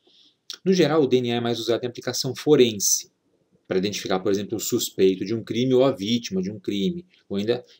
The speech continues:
verificar a existência de laços familiares, é o famoso teste de paternidade. O D N A tem alguns problemas,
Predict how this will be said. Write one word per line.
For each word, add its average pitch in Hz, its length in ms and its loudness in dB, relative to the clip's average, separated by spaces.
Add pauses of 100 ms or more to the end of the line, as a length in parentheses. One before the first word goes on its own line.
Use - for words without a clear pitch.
verificar 110 440 -2
a 104 40 2
existência 107 400 -2
de 117 100 -2
laços 107 380 -2
familiares, 123 720 0
é 320 60 -4
o 302 80 -4
famoso 113 340 -2
teste 98 380 -2
de 104 100 -8
paternidade. 113 800 -6 (1080)
O - 40 -10
D 147 120 2
N 147 100 2
A 151 60 2
tem 165 120 0
alguns 160 180 0
problemas, 120 680 2